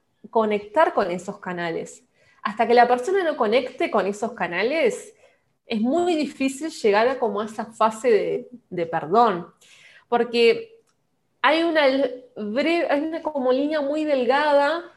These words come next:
entre que yo te relate, "Bueno, sí, eh, lo que pasa que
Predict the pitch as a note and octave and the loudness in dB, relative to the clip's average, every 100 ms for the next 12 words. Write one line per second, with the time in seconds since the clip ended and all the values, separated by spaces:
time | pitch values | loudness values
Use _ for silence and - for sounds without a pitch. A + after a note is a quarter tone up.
0 | _ A#3+ A3+ F3+ - E3 D#3 G3 - _ | _ 2 2 0 -4 -4 -6 -10 -20 _
1 | _ _ _ _ _ - - A3 A3 C4+ | _ _ _ _ _ -20 -4 -2 0 2
2 | D4+ C4+ G3+ G#3+ F#3+ - F3 F3 - _ | 4 4 6 6 4 0 -6 -6 -16 _
3 | _ _ _ _ - _ G3+ A#3 A3 G3+ | _ _ _ _ -20 _ 2 4 4 2
4 | G#3 B3 A#3+ G3+ G#3 - G3 F#3 F3+ F#3 | -2 -2 0 0 -2 -4 -4 -2 -4 -2
5 | F#3+ G3 G3 A3 A#3 C4+ B3 A3+ A3+ A#3+ | 0 0 2 0 0 -2 -2 0 2 0
6 | A#3+ | -6